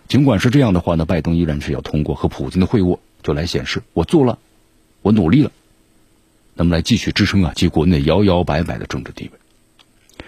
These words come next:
那么对于普京来说的话呢，我们说普京不是一个爱好张扬和容易冲动的人，对吧？高度理解还有理性，那是致使这个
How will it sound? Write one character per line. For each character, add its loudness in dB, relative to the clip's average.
那 2
么 4
对 4
于 4
普 -2
京 4
来 2
说 -4
的 -4
话 -6
呢， -6
我 -4
们 -6
说 0
普 -6
京 2
不 2
是 2
一 2
个 2
爱 0
好 -4
张 2
扬 2
和 -4
容 -2
易 2
冲 0
动 2
的 -6
人， -14
对 2
吧？ 0
高 2
度 2
理 2
解 -4
还 -4
有 0
理 -2
性， 0
那 -4
是 -4
致 0
使 -6
这 -6
个 -6